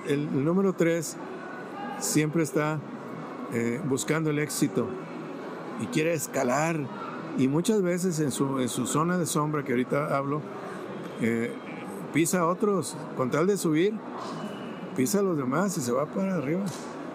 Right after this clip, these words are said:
Viste bien, elegante, eh, eh, se vende bien. Ese estatus. Ese es el tres. Eh, su pecado capital es la vanidad,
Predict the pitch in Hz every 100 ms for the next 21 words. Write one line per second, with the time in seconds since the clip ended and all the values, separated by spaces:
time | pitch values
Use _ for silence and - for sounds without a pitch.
0 | - - 127 160 - 143 139 160 175 175
1 | 143 131 139 165 160 175 175 165 - -
2 | - 190 - 214 196 135 139 190 165 -
3 | - 123 139 156 143 151 165 180 175 -
4 | - - - 127 127 180 208 240 226 -
5 | - - - - - - - - - -
6 | - - - 143 131 131 123 - 135 127
7 | - - - - - - - - - -
8 | 113 120 117 - - - 131 135 139 156
9 | 151 131 147 156 147 143 156 190